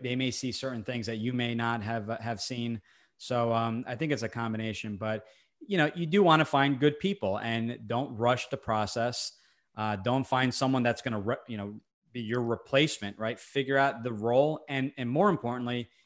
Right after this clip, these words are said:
you need to give them a clear, on, on, get a, a f-, a Word document, whatever, uh, any, any type of document, and put together all the job functions of all your employees and what that person's,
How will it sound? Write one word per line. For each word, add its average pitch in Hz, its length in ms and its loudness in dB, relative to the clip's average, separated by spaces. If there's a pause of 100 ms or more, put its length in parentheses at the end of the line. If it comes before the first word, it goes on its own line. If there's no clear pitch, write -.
(120)
you 143 100 -2
need 151 120 -2
to 131 80 -6
give 113 280 0
them 123 240 0
a 113 240 -4
clear, 139 640 2
on, 120 140 -4
on, 123 200 -10 (220)
get 123 140 2
a, 123 340 2 (580)
a - 40 -2
f-, - 240 -8
a 117 120 -4
Word 139 240 4
document, 135 640 6
whatever, 127 400 0
uh, 123 120 -8
any, 131 240 -6
any 151 160 2
type 131 240 0
of 110 60 -4
document, 123 440 2
and 110 80 -4
put - 160 -4
together 120 460 0 (120)
all 123 240 -4
the 117 140 -2
job 117 360 0
functions 98 500 -6
of 104 180 -10
all 147 180 4
your 113 180 2
employees 95 580 -4
and 98 120 -6
what 107 180 -4
that 117 260 -4
person's, 107 600 -8